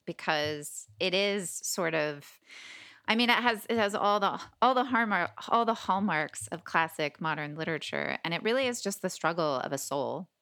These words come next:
right? To try to, try to navigate life, to try to figure itself out, to try to figure out what,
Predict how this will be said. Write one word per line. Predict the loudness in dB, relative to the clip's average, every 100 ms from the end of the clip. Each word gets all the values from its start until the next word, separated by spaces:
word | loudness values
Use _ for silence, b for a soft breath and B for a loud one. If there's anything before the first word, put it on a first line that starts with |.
| -6
right? | -4 -4 -6 B B B B B -8
To | -6 -4 -4 -4 -6 -8 -14 _ _ _ _ -6
try | -2 -2
to, | -4 -10 _ _ _ _ _
try | 0 2
to | 4
navigate | 4 4 2 2
life, | 2 0
to | -4
try | -2 0
to | 0
figure | -2 0 0
itself | 0 0 -2 0
out, | 2 2 0 -4
to | -8
try | -4 0 0
to |
figure | -2 -4 -2 0
out | 2 2 0 -4
what, | -4 0 2 0